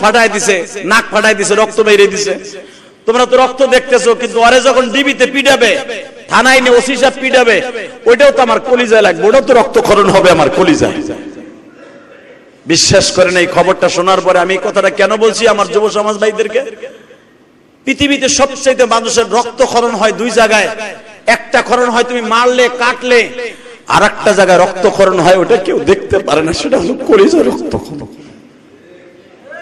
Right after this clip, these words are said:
আর এই কলিজার সাথে সম্পর্ক হলো মা বাবার। আমি আপনাদের খেদমত আরজ করব, আমার ছাত্র কমলমতি ভাই বোনেরা,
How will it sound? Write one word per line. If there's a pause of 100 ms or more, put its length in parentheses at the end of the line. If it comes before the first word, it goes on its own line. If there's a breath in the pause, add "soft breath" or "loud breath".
(640)
আর
এই
কলিজার
সাথে
সম্পর্ক
হলো
মা
বাবার। (1040)
আমি
আপনাদের
খেদমত
আরজ
করব, (1040)
আমার
ছাত্র
কমলমতি
ভাই
বোনেরা,